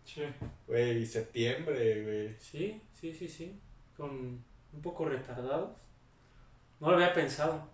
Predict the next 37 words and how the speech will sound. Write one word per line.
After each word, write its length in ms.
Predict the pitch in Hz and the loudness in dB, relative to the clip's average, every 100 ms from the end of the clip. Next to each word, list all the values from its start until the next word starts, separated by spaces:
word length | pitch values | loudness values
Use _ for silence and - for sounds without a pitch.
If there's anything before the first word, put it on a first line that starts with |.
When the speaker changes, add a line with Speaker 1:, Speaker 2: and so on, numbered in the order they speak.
| - | -20
Speaker 3:
sí 140 | - 156 | -20 -12
está 180 | 156 | -10
cabrón. 420 | - 127 196 185 - - - - - - - | -8 -6 -6 -6 -10 -20 -20 -20 -20 -20 -10
Y 60 | |
como 200 | - 185 190 | 2 4 4
que 100 | 214 | 4
todos 220 | 262 208 | 4 4
dijeron, 560 | 165 185 185 160 160 - | 4 6 6 2 -6 -6
pues 100 | 165 | 0
no 120 | 233 | 2
fue 80 | 240 | 2
un 60 | 220 | 2
fracaso, 420 | 175 151 151 151 | 2 4 4 4
fue 140 | - 185 | 4 4
el 80 | - | 4
covid. 280 | 151 139 131 - - _ - 185 202 196 220 | 0 0 -4 -10 -20 _ -8 -2 0 2 2
¿No? 140 | 196 - | 0 2
Todo, 180 | 208 196 | 6 6
o 40 | |
sea, 180 | 180 175 | 6 6
todos 200 | 240 233 | 6 8
fracasamos 480 | 185 - 147 160 180 | 8 8 6 6 8
Speaker 2:
Espérenos 400 | 196 214 190 160 | 10 10 10 8
Speaker 3:
juntos. 100 | 143 | 6
Speaker 2:
al 60 | |
siguiente 320 | 143 175 190 | 8 8 10
año 180 | 202 226 | 8 8
y 20 | |
Speaker 1:
No 60 | 175 | 6
Speaker 2:
les 80 | - | 6
Speaker 1:
fue 60 | 202 | 8
mi 60 | |
Speaker 2:
traemos 220 | 156 160 156 | 8 8 8
a 40 | |
Speaker 1:
culpa. 140 | 143 135 | 6 4
Speaker 2:
sus 140 | 127 | 4
bombas. 420 | 131 131 127 - | 6 6 6 4